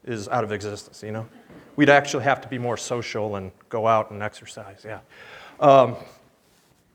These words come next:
the what ifs can paralyze you <laughs> emotionally and mentally when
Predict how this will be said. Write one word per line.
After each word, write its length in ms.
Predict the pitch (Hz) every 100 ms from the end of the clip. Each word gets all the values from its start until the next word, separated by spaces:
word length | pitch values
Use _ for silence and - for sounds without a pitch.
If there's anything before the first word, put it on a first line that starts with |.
| _ _ _ _ _
the 80 | 175
what 220 | 196 269
ifs 460 | 277 240 - - - _ _
can 160 | - 165
paralyze 720 | - 254 285 202 135 120 120
you 120 | 120 - - _ _ _ _
<laughs> 500 | _ _ _ _ -
emotionally 800 | 156 165 247 - 147 131 123 117 - _ _ -
and 140 | 135
mentally 600 | 165 202 160 131 110 104 _ _ _ _ _ _ _ _ _ _ _ 131
when 500 | 160 160 123 127